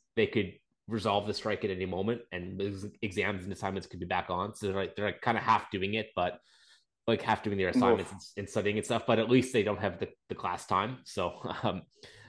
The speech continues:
Speaker 1: I, I
Speaker 2: Yeah.
Speaker 1: think, I think they were grateful for that. Um, and, uh, I also shout out to my new client. Um, I just met him. He's gonna be the president of W N B F in Sri Lanka. So this is a guy who has traveled to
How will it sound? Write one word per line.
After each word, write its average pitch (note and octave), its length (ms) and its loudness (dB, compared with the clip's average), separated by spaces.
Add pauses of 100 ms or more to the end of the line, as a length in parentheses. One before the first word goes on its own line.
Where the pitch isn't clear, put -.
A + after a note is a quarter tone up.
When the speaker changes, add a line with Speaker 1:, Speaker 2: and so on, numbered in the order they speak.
(120)
Speaker 1:
I, G#2 80 4
I - 100 -4
Speaker 2:
Yeah. A#2 140 6
Speaker 1:
think, A#2+ 120 4 (220)
I G#2 80 2
think A2 220 -2
they A2+ 80 6
were G2+ 100 2
grateful G2+ 360 0
for F#2 160 -4
that. F#2+ 260 4 (180)
Um, F2+ 480 2 (600)
and, G2 320 0
uh, F#2 380 4
I A2 140 6
also G#2 600 4
shout C3+ 200 2
out A#2 160 2
to A2 280 4
my F#2+ 180 0
new A#2 160 2
client. G2 540 0 (140)
Um, F2 260 2
I F2 80 0
just F2 260 -6
met G2 120 0
him. F#2 200 -4 (500)
He's A#2+ 200 0
gonna A#2 220 2
be G#2+ 160 4
the G#2 100 2
president G#2+ 520 -2
of G2 200 -2
W G2 260 -2
N F#2+ 80 -2
B F#2 160 0
F F#2+ 280 0
in G2 140 -2
Sri G2+ 220 -4
Lanka. G2 460 -2 (220)
So F2+ 400 -2 (360)
this A#2+ 180 -2
is G#2+ 100 -6
a F#2+ 40 2
guy F#2+ 320 4
who F#2 440 0
has F#2+ 320 0
traveled F#2 560 0
to F2+ 640 -6